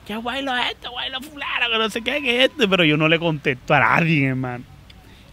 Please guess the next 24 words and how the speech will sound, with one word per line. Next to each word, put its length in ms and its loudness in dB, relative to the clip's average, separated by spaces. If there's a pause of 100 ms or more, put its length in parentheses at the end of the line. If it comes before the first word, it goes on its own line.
Yo 240 2
lo 140 4
dije, 220 6
el 80 0
día 120 4
que 120 2
Daddy 240 0
Yankee 260 0
le 100 0
conteste 560 2
a 140 4
alguien, 380 -2 (340)
ese 240 0
día 140 2
le 100 -2
contesto 480 -4
yo, 100 0
porque 240 -4
ese 540 -4
es 80 -2
mi, 140 -2
mi, 680 2
como 240 0
mi, 500 2